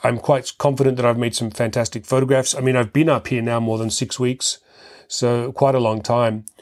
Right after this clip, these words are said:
uh, to be up here. And I think over that period of time, I had a quick look today, I've shot about twenty thousand images, uh, in total. Uh, of course, a lot of those images will be no good because,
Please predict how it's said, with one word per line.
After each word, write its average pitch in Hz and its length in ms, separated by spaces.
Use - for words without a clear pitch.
uh, 120 160
to 120 100
be 117 120
up 117 180
here. 120 160
And 117 140
I 113 40
think 139 220
over 147 200
that 127 200
period 131 180
of 110 80
time, 127 220
I 123 40
had 139 100
a 139 120
quick 131 140
look 131 160
today, 117 400
I've 120 140
shot 151 240
about 127 240
twenty 139 260
thousand 123 360
images, 127 460
uh, 117 300
in 113 120
total. 143 420
Uh, 117 280
of 104 80
course, 120 340
a 143 60
lot 123 180
of 123 60
those 120 240
images 117 260
will 113 80
be 104 140
no 101 180
good 135 320
because, 110 600